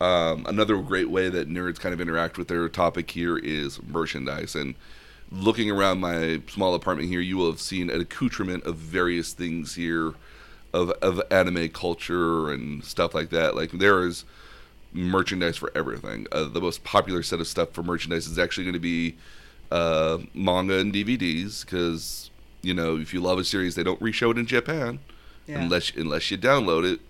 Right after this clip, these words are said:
Speaker 1: illegally or
Speaker 2: Yeah.
Speaker 1: Or if you wanna support the show, you buy the D V Ds for it, and
Speaker 2: Well,
Speaker 1: so
Speaker 2: oh, s-, okay, so Crun-, Crun-, Crunchyroll?
Speaker 1: So Crunchyroll is legit, because Crunchyroll is literally buying the rights to show the shows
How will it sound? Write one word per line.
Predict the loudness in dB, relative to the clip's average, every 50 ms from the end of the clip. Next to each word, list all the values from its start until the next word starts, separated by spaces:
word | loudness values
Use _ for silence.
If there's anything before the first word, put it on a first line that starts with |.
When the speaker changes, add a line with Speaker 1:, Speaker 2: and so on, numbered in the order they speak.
| -18 -18 -16 -10
Speaker 1:
illegally | -8 -6 -4 -4 -2 -2 -4 -4 -4 -2 -2 -2 0 0 0 -2 -4 -8 -18 -20 -20 -20 -20 -20 -18 -10 -6
or | -4 -2 -2
Speaker 2:
Yeah. | -2 -4 -6 -10 -14 -20 -20 -20 -16 -6 0
Speaker 1:
Or | 4 4 4 4 4
if | 2 0
you | 0 0
wanna | 0 0
support | -2 -2 0 0 0 2
the | 2
show, | 0 0 2
you | 2 2 2
buy | 2 2 2 2
the | 2 0
D | -2 -4 -4
V | -6 -6
Ds | -8 -8 -10 -10 -10
for | -8 -6 -4 -4 -4
it, | -4 -6 -6
and | -4 -2
Speaker 2:
Well, | -2 -2 -2
Speaker 1:
so | -4 -4 -6
Speaker 2:
oh, | -6 -6 -6 -8
s-, | -12 -14 -12
okay, | -10 -10 -8 -8 -8 -8
so | -6 -6 -6 -6
Crun-, | -6 -4 -4 -4 -4 -4
Crun-, | -6 -6 -4 -4 -4 -4 -6 -12 -10
Crunchyroll? | -6 -4 -4 -4 -4 -8 -8 -6 -4 -2 -2 -2 -2 -2 -2 -4 -4 -6 -10 -14 -18 -18 -18 -16 -6
Speaker 1:
So | -2 -2 2
Crunchyroll | 6 6 6 6 6 4 4 4 4
is | 4 2 0
legit, | -2 -2 -2 0 -2 -2 -2 -4 -8
because | -8 -6 -2 0 0 0 0 0
Crunchyroll | 0 -2 -2 0 0 0 2 4 4 4 4 2 0 -2 -2
is | -4 -4 -4 -6 -8 -6
literally | -2 0 2 4 4 4 4 2
buying | 0 0 0 2 2 4 4 2 2 0 -2 -2 -2
the | -2
rights | -2 0 0 0 0 -2 -4
to | -8 -6
show | -6 -2 0 0 0
the | 0 -2
shows | -2 2 2 4 4 4 2 0 -4